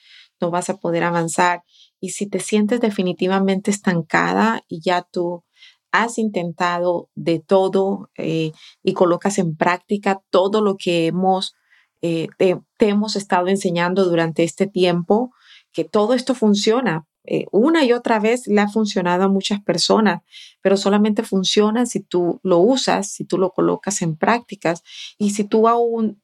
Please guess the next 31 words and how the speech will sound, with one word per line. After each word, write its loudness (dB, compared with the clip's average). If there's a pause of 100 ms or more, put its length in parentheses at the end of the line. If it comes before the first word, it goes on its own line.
(200)
sientes -2
de 0
que -2
nada 2
de 2
esto -4
te -4
ha -2
podido -2
ayudar, 0
ese -6
es -6
el 0
momento -2
para 0
decir, 0 (560)
levantar 0
la -2
mano 0
y 0
decir, -2
"¿Sabes 0
qué? 0
Necesito -6
ayuda". -4 (560)
Ese -2
es 0
el 2
momento 2
para 0
decirlo 0